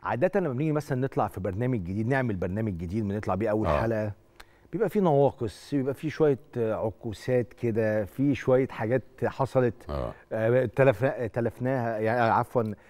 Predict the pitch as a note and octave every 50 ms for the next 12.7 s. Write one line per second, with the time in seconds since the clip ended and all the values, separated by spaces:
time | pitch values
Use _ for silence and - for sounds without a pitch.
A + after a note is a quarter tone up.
0 | - _ - A2 A2 A#2+ A2 - A#2 A#2+ C3 B2 A#2+ A#2+ A2+ G#2 G#2 G2 G2+ -
1 | C#3 C3 B2 B2 A2+ - - - - _ - - - B2 A2+ - - - C3+ A#2
2 | - _ - - - G3+ F#3+ - - - F3+ G3 F#3+ E3+ - - - - - C3
3 | B2 C3+ F3 F3+ D3 C3 C#3 - - F#3 F3 - - - F#3+ F#3+ F3 - - -
4 | - _ _ _ _ _ _ _ - A2+ - F#3+ F#3 F#3+ D3 - C#3 - B2 -
5 | F3+ F#3 F3 F#3 F#3+ F3+ - B2+ B2 C3 - - E3+ D#3+ E3+ D#3 - F#3 E3 D#3
6 | D3 - C#3+ C3 A#2+ - C3 D3 D#3 - - - - D#3+ D#3+ D#3+ D3+ C#3 C3+ D3
7 | D3+ C#3+ - - A#2+ A#2+ A#2+ A2+ G2 F2 - - _ - - E2+ F2 F2 E2 D2+
8 | - - G2+ G2 F#2+ D#3 D#3+ - - D#3+ - D#3 D3+ F3 - - - D#3 - -
9 | A2 F2 - _ _ _ _ - G#2 F#2+ F2 F#2 - - A2+ A#2 B2+ D3+ E3 E3+
10 | E3 D#3+ E3 E3 - _ _ _ _ _ - - - - C3 C3 A#2 G#2+ G#2+ A2
11 | A2 A2 A#2+ C#3 C#3+ D3 D3 C3 - A2+ G#2 - - - D3+ C#3+ B2 B2 B2+ B2+
12 | C3 - - B2 A#2+ F#2+ E2+ G2+ A2 G#2+ A#2+ C#3+ D#3+ D3+